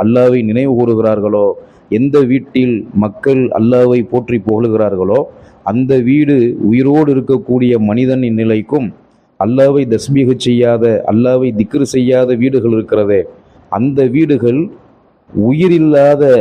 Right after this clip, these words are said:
மையத்தின் நிலைக்கும் இருக்கிறது என்று அல்லாஹ்வுடைய தூதர் சொன்னார்கள். அதாவது, அல்லாஹ்வுடைய தூதர் சொன்ன ஒரு அழகான உதாரணம் என்ன என்று சொன்னால், அல்லாஹ்வை நினைவு கூறக்கூடிய, தஸ்பீஹ் செய்து, அல்லாஹ்வை தொழுது, அல்லாஹ்வுடைய வேதமான அல் குர்ஆனை ஓதி,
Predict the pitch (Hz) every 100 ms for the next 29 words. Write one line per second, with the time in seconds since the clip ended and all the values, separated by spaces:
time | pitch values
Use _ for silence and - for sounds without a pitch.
0 | - 101 107 139 185 - 160 139 131 120
1 | 151 127 123 123 120 113 110 123 123 120
2 | 120 113 110 107 110 110 98 95 87 85
3 | - 107 117 101 117 123 123 117 110 120
4 | 120 107 110 110 120 98 - _ _ 98
5 | 101 101 120 123 135 139 113 117 120 117
6 | 107 110 113 107 98 - 92 101 139 -
7 | - - - 101 120 131 135 139 135 120
8 | 107 110 143 143 117 127 117 - 120 110
9 | 98 - 101 - 135 127 120 123 117 113
10 | 131 147 - 107 123 123 120 117 110 117
11 | 127 135 147 - 113 123 120 123 120 107
12 | 117 120 117 117 117 107 113 - 120 120
13 | 113 104 107 120 131